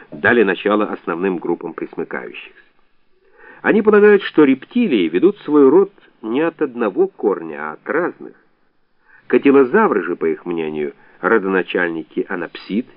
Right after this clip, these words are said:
из ныне живущих к ним относятся только черепахи, и еще одного небольшого клана пресмыкающихся, ариосцелид. Очевидно, в близком родстве с последними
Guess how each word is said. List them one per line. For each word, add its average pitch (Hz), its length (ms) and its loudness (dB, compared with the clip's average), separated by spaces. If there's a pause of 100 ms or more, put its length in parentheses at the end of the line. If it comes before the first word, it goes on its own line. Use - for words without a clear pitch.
(300)
из 87 160 -14
ныне 85 280 -4
живущих 85 480 -8
к - 80 -18
ним 82 200 -10
относятся 76 440 -14
только - 300 -14
черепахи, 101 640 -10 (340)
и 226 100 2
еще 117 340 2
одного 87 300 -2
небольшого 85 540 -4
клана 82 340 -6
пресмыкающихся, 170 1040 -4 (640)
ариосцелид. 135 880 0 (2000)
Очевидно, 120 500 2
в 82 80 -4
близком 98 420 -4
родстве 87 420 -6
с - 80 -20
последними 165 800 -4